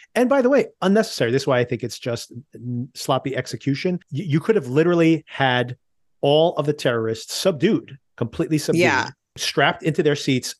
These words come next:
Speaker 1: And then this woman, you know, just like when we thought
Speaker 2: Yeah.
Speaker 1: everything was okay, this woman would walk out of the bathroom right in front of the pilot's face, shoot him in the head, kill him, and then walk into the cockpit. We would have been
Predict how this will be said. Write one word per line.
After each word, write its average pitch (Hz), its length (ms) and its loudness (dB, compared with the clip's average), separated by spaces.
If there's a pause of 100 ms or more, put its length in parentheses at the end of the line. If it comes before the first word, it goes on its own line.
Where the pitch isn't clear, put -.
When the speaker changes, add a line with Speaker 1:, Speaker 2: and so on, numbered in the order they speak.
Speaker 1:
And 151 200 2
then 175 160 2
this 196 220 0
woman, 123 400 0
you 127 100 0
know, 120 100 -2
just 139 160 -2
like 139 120 -2
when 127 120 0
we 120 100 -2
thought 123 220 -2
Speaker 2:
Yeah. 175 100 2
Speaker 1:
everything 147 200 0
was 139 120 0
okay, 127 360 0 (260)
this 156 220 0
woman 143 320 2
would 120 200 -2 (280)
walk 123 460 -2
out 185 120 2
of 190 60 -2
the 185 80 -2
bathroom 131 580 -2 (420)
right 131 200 2
in 165 80 -2
front 156 160 0
of 151 60 0
the 151 80 0
pilot's 120 580 -2
face, - 460 -4 (420)
shoot - 240 0
him 226 80 2
in 240 60 4
the 226 60 4
head, 143 240 2 (100)
kill 135 200 0
him, 131 200 -4 (100)
and 135 100 0
then 127 120 0
walk 131 180 0
into 113 160 -8
the 113 80 -6
cockpit. 113 440 -8 (200)
We 147 180 4
would 135 140 4
have 113 80 -4
been 113 140 -4